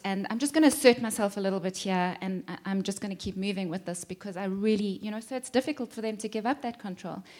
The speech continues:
It's a very, very conscious decision that they need to make to go, "God, I'm handing this over to you.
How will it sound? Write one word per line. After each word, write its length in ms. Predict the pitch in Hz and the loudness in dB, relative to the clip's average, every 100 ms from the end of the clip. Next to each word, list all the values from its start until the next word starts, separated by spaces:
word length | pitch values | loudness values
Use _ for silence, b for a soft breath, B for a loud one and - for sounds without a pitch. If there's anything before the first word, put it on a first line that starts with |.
| B - | B -4
It's 160 | 220 220 | -2 -2
a 20 | |
very, 300 | 202 240 240 | -2 -2 -4
very 340 | 220 226 226 - | -6 -6 -8 -4
conscious 500 | - 285 277 269 247 | 8 10 10 8 2
decision 460 | 214 214 196 196 | 0 0 0 0
that 160 | 190 190 | 0 2
they 80 | 196 | 0
need 180 | 190 190 | 0 -2
to 100 | 196 | -2
make 240 | 190 185 | -2 -4
to 100 | - | -6
go, 220 | 190 202 185 | -4 -2 0
"God, 240 | 185 175 | 0 0
I'm 100 | 180 | 0
handing 320 | 190 196 190 | 0 2 2
this 160 | 185 - | -2 -6
over 180 | 175 175 | -8 -8
to 200 | - 175 | -10 -8
you. 240 | 170 | -8